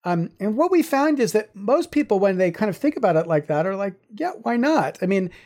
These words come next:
you know, uh, if you think right now under the current system, no Democrat would spend any time campaigning in Montana because you're never gonna win Montana. And no Republican would spend any time campaigning in Montana because you already won Montana. Same thing with California, but just the other way around.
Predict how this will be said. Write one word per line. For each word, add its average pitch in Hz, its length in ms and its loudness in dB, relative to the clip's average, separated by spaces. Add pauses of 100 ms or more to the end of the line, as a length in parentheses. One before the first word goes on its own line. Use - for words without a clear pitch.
(220)
you 247 80 -4
know, 180 220 2
uh, 185 260 0
if 185 160 -6
you 202 60 -2
think 226 260 0
right 180 160 2
now 190 200 2
under 160 120 0
the 165 100 -4
current 214 340 -2
system, 151 500 -2 (640)
no 226 320 2
Democrat 202 680 0
would 170 140 -4
spend 160 380 0
any 185 220 2
time 160 360 2
campaigning 147 600 0
in 139 200 -2
Montana 139 840 -2
because 156 260 0
you're 160 80 2
never 185 220 2
gonna 147 120 0
win 165 220 2
Montana. 123 640 -4 (360)
And 202 300 0 (120)
no 190 140 0
Republican 226 680 0
would 143 100 0
spend 156 300 0
any 147 160 2
time 135 440 0
campaigning 143 480 0
in 135 100 0
Montana 131 520 -2
because 208 340 0
you 269 120 0
already 277 180 4
won 277 260 2
Montana. 139 600 -2
Same 214 220 2
thing 233 120 0
with 208 140 0
California, 196 560 2
but 165 120 2
just - 180 -4
the 180 100 2
other 175 160 2
way 175 100 2
around. 170 440 0